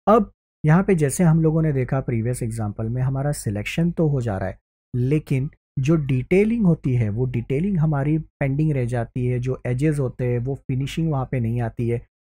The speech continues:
ठीक है। तो अब हम लोग उसे रिफाइन कैसे करें? तो यहाँ पे हम लोग एक अच्छा खासा एक एग्जांपल ले लेते हैं। तो I have this subject या फिर ये एक फोटोग्राफ है, मुझे क्या करना है, इस कैरेक्टर को बैकग्राउंड से सेपरेट करना है। अगर हम लोग यहाँ पे डिटेल्स की बात कर ले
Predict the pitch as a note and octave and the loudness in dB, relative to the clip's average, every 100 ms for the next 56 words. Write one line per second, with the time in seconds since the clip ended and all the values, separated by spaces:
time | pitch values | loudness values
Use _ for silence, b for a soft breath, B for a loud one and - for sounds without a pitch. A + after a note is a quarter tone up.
0 | _ - G3 A#3 - _ _ - A3 G3 | _ -2 0 0 -4 _ _ 0 2 4
1 | F3+ F#3+ G#3 A3 F3 G#3 F3 B2 A#2+ B2+ | 6 6 4 2 0 2 2 2 2 2
2 | C#3+ G#2+ F#2 F#2 F2 E2+ - - F#3+ - | 2 0 -2 -4 -4 -4 -4 6 8 8
3 | - _ - C#3+ E3 F3+ E3+ D#3+ F3+ C#3 | 2 _ 2 4 6 6 6 4 2 -2
4 | - - _ _ _ _ _ _ B2 - | -4 -12 _ _ _ _ _ _ -6 -2
5 | C3 A#2+ C3 A#2+ G#2+ A2 G#2+ B2 A#2+ A#2+ | -2 0 -2 -2 -2 -2 -2 -2 0 -2
6 | A#2 G3+ - _ _ b _ _ D3 C#3 | -2 -4 -4 _ _ b _ _ -2 0
7 | - D3 G#3 G#3+ A3+ - - _ _ _ | 2 4 4 2 0 -8 -12 _ _ _
8 | _ _ _ - - A2+ A2+ F#3 - - | _ _ _ -6 -2 -2 0 -2 -4 -6
9 | A#2 G#2 A2+ B2 A#2 A2+ G#2+ - G#2+ A2 | -4 -4 -4 -4 -2 -2 -2 -4 -4 -2
10 | A#2 A#2+ E3 D#3 F#3 F3+ C#3+ A#2 A2 B2 | -2 0 0 2 2 2 0 -2 -2 -2
11 | C3+ - A2+ A2 - A#2+ B2+ A2 G2+ G#2 | -2 -2 -2 -2 -4 -4 -2 -2 -2 -2
12 | G#2+ A2 G2 F2 G#2+ A2+ A#2+ B2 F#3+ _ | -4 -4 -6 -4 -4 -4 -4 -2 -4 _
13 | _ _ - D3 F#3+ G3 A3 G3 F#3+ D3+ | _ _ -4 2 4 4 4 2 2 0
14 | A2+ A#2 A#2+ - C3+ B2 A#2+ - A#2+ B2+ | 0 0 -2 -2 -2 -2 -2 -4 -4 -4